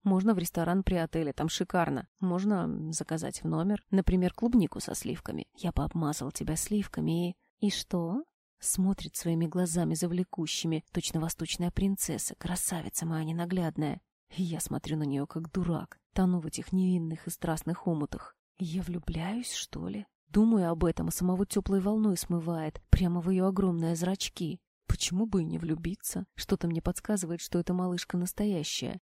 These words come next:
Speaker 1: что она не лжет, что она будет честной и верной, не то что некоторые охотницы за баблишком.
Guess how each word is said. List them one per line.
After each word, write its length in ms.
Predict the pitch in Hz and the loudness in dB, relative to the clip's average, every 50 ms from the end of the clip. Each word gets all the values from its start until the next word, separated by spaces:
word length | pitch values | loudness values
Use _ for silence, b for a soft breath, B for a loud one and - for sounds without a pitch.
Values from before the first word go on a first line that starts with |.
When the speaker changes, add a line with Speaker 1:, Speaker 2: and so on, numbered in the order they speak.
| _ | _
Speaker 1:
что 240 | - - - - 196 | -12 -6 2 2 4
она 140 | 190 190 196 | 4 4 4
не 120 | 190 202 | 4 4
лжет, 480 | 220 226 233 - - 165 - - - - _ _ | 2 2 0 0 0 0 0 -2 -4 -12 _ _
что 200 | - - - 190 | -12 0 2 4
она 140 | 185 180 180 | 4 4 4
будет 260 | 175 180 170 180 180 | 2 2 0 0 -2
честной 440 | - - 214 214 - - 196 208 226 | -2 -2 -2 -2 0 2 2 4 4
и 20 | 226 | 4
верной, 500 | 220 208 185 165 165 160 160 156 160 - _ _ _ - | 4 4 4 4 2 2 0 -2 -4 -8 _ _ _ 2
не 100 | 196 - | 2 4
то 120 | - 254 | 2 0
что 180 | - - - 180 | 0 2 2 4
некоторые 580 | 180 180 170 - - - - 143 151 160 165 | 4 4 2 0 -2 -4 -4 0 2 2 2
охотницы 500 | 180 - - 170 165 - 175 - - - | 2 2 0 -2 -2 -2 -6 -6 -6 -4
за 120 | 160 170 160 | -4 -2 0
баблишком. 640 | 180 170 165 175 165 165 - - - 160 160 165 | 0 0 0 0 -2 -2 -4 -2 -2 -2 -4 -4